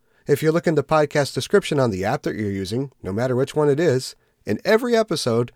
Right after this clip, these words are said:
there is a share link for you to email or text to a friend. I've tried to make it super obvious.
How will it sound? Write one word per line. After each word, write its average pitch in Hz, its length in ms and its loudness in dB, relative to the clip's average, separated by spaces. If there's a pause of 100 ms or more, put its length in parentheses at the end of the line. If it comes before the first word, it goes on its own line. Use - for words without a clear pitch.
(200)
there 127 160 0
is 123 140 -2
a 117 80 -2
share 240 280 -2
link 120 440 -2
for - 160 -6
you 156 160 2
to - 200 -8
email 208 360 4
or 165 180 2
text - 320 -4
to 139 140 0
a 131 40 0
friend. - 360 -6 (560)
I've 233 80 -8
tried 220 240 2
to 214 40 2
make 208 220 4
it 170 80 0
super 196 320 -2
obvious. 101 500 -2